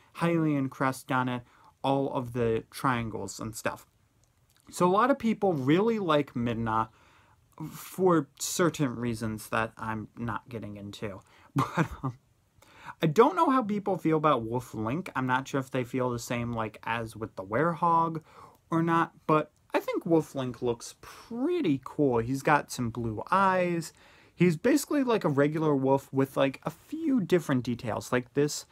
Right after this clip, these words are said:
his tail looks like it's kind of, like, dagger shaped, which it's very rugged and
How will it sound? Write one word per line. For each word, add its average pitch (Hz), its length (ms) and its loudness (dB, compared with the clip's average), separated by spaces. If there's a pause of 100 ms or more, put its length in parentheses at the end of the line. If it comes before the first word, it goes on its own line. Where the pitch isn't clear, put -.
(540)
his 143 260 2
tail 214 520 4
looks 165 280 0
like 190 160 2
it's 165 180 0
kind 247 440 0
of, 330 140 0
like, 180 640 0
dagger 131 500 2
shaped, - 560 -12
which 123 240 -2
it's 135 220 -4
very 196 420 0 (720)
rugged 160 540 2
and 110 600 -4